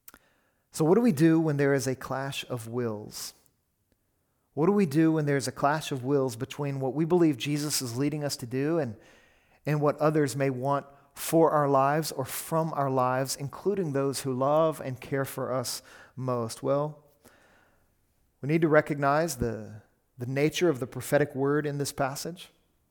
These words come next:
You see, Paul's friends interpreted what was said as a prohibition. They thought that the warning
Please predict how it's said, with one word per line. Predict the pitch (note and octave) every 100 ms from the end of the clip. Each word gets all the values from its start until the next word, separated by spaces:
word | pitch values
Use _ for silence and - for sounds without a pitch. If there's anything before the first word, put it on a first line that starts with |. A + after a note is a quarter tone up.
| _ _ _ _ _ _ -
You |
see, | - C#3+
Paul's | - E3+ F3+ - -
friends | - - E3 E3 F3+
interpreted | D3+ C3 E3 D#3+ E3 D#3+
what | C#3+ B2
was | C3
said | - C#3 C#3+
as | C3+
a | B2
prohibition. | - C3+ B2+ C3 F#3+ - A2+
They | A#2 D3+
thought | - D3 C#3 C3+
that | C3 -
the |
warning | A#2 C3 F3 F#3+ C3+ C3 C3+